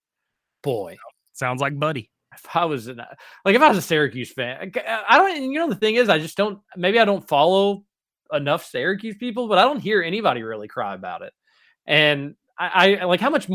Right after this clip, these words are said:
Speaker 1: how much zone could one basketball fan take in a lifetime?
Speaker 2: Eesh. No kidding.
Speaker 1: It's like a, like a, almost like a dictatorship that just, like, when will this reign end?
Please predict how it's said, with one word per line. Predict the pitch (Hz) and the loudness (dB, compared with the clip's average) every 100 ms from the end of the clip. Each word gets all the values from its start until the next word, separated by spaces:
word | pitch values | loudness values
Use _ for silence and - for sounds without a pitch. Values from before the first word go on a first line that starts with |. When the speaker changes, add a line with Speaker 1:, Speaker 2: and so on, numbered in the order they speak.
| 190 | -4
Speaker 1:
how | 190 277 | -2 -2
much | 240 | -2
zone | 139 156 156 156 135 123 | -2 0 2 2 -2 -6
could | - 139 | -8 -6
one | 131 143 143 123 | 0 2 2 2
basketball | 123 123 - 120 107 | 2 0 -4 -6 -6
fan | - 117 110 101 | -6 -8 -10 -10
take | 120 110 104 | -8 -8 -10
in | |
a | 101 | -10
lifetime? | 98 95 - 87 98 | -10 -10 -14 -14 -12
Speaker 2:
Eesh. | 98 85 - - _ _ _ - | -10 -12 -18 -20 _ _ _ -16
No | 113 | -14
kidding. | - 104 90 78 _ _ _ _ | -12 -12 -12 -18 _ _ _ _
Speaker 1:
It's | 185 202 | -6 2
like | 254 214 | 2 6
a, | 180 156 131 - _ _ _ _ _ _ _ _ _ _ | 6 4 0 -10 _ _ _ _ _ _ _ _ _ _
like | 160 143 | -6 -4
a, | 131 - - | -6 -10 -16
almost | 175 202 165 | -10 -8 -8
like | 113 | -8
a | |
dictatorship | 98 151 - 123 101 101 127 104 104 - | -6 -8 -8 -14 -14 -14 -12 -14 -16 -12
that | 131 120 _ | -10 -10 _
just, | - 120 - | -16 -14 -10
like, | 113 110 101 _ _ _ | -10 -10 -16 _ _ _
when | 147 190 185 | 0 2 4
will | 147 | 2
this | 131 - | 0 -4
reign | 120 117 117 107 - | -6 -6 -6 -10 -14
end? | 120 107 101 123 | -16 -14 -16 -18